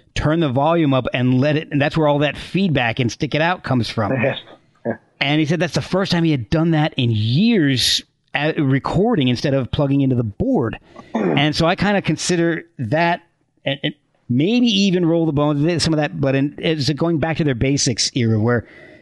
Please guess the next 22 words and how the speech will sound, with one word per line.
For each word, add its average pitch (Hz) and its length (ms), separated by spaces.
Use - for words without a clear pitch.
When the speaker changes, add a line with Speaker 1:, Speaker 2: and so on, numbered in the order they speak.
Speaker 1:
they 139 200
were 139 100
playing 147 800
s-, - 160
more 143 180
straightforward 127 720
stuff. - 420
Uh, 117 400
Counterparts, 151 560
Test - 220
for 160 100
Echo, 147 440
Vapor 151 320
Trails, 147 840
and 151 200
then, 160 340
Speaker 2:
Yeah. 139 300
Speaker 1:
uh, - 20
and 135 160
Snakes 175 320
and 151 80
Arrows. 131 500